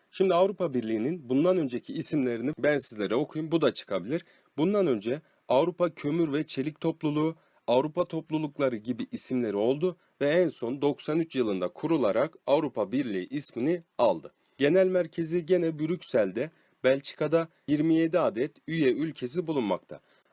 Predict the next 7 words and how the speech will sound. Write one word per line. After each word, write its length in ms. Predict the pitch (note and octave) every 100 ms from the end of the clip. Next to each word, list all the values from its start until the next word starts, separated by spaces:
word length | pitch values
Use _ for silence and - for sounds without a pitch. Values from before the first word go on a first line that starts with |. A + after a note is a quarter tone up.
| -
Avrupa 440 | D#3+ G3+ G3+ F3
Birliği 300 | A#2+ G#2+ C#3+
kendi 320 | - D#3+ F3+ F3
içinde 380 | - B2 D#3
nelere 320 | E3+ D#3+ D3+ A#2+
ayrılıyor 460 | G#2 G2 A2+ D#3+
bakalım. 420 | D3 - A2+ C#3